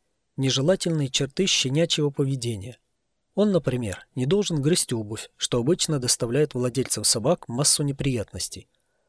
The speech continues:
Как только у животного сформируется зубной аппарат, эта привычка должна исчезнуть.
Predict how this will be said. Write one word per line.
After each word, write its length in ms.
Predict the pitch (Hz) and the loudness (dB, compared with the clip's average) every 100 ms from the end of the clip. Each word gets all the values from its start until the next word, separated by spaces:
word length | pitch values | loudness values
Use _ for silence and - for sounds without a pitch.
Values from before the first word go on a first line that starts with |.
| _ - | _ -2
Как 160 | 160 - | 0 4
только 300 | 220 214 160 | 2 4 0
у 60 | |
животного 420 | 135 160 175 - | 0 0 -2 -2
сформируется 760 | 139 - 135 143 156 139 123 131 | -4 -2 0 2 2 2 0 0
зубной 360 | 123 127 123 104 | 0 -2 -2 -2
аппарат, 400 | 117 143 190 - _ _ - | 0 2 0 -4 _ _ -6
эта 180 | 127 110 | -4 -2
привычка 540 | 113 120 165 - 160 | -2 0 0 2 0
должна 360 | 120 110 127 143 | 0 -4 -2 -2
исчезнуть. 640 | - 120 90 85 82 | 0 -2 -4 -10 -16